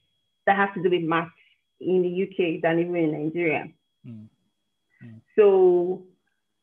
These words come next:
Speaker 1: in the U-, <laughs> in the U K, more and more girls are running away from math and running away from engineering
Speaker 2: Mm.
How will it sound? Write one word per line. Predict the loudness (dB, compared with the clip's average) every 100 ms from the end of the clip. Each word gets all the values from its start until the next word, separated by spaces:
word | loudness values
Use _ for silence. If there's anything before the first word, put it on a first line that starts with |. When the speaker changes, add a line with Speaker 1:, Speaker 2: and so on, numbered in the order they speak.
| _ _ 2
Speaker 1:
in | 4
the | 6
U-, | 4 2 2 0 -2 -14 -20
<laughs> | -20 _
in | 2 4
the |
U | 2 2 0
K, | 2 0 2 -4 -4
more | 0 4 6
and | 4 4
more | 2 2
girls | 2 2 -2 _ _ _ _ _ _ -4
are | -4 -4
running | 0 2 2 2 2
away | 2 2 0
from | -2 -2
math | 0 0 -2 -10 _ _
and | -2 0
running | 0 0 0
away | 0 2 2 2 -2
from | -2 0 0 -2 -8 _ _
engineering | 0 0 0 0 0 -4 -10 -14 _ _ _
Speaker 2:
Mm. | -20